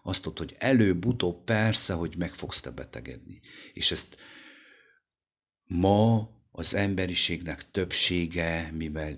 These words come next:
istentelenül élünk, tisztelet a kivétel, erős tisztelet a kivétel, ezeket a dolgokat elhiszi. Főleg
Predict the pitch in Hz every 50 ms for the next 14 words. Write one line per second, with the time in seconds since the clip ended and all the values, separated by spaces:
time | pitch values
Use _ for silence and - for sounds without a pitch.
0 | - - - 113 - - - - 104 95 92 90 - 95 90 87 82 82 80 80
1 | 76 - - 85 85 82 78 71 78 78 76 80 80 80 78 - - 87 - -
2 | - - 92 - - - 92 87 82 80 - - 69 - - - 82 82 80 73
3 | - - 78 71 - - 95 98 113 117 110 101 95 - - - - 110 104 -
4 | - - 92 85 82 76 - - 80 - - 85 80 76 80 78 78 - - 90
5 | 92 95 101 - - - 85 76 73 82 78 - - 76 - - 71 67 65 73
6 | 73 76 76 76 78 78 - - 73 - - - 82 82 85 85 73 - 85 -
7 | - - - - - - - - - - - - - - - - - - - -
8 | - - - - 95 92 90 87 85 85 82 80 -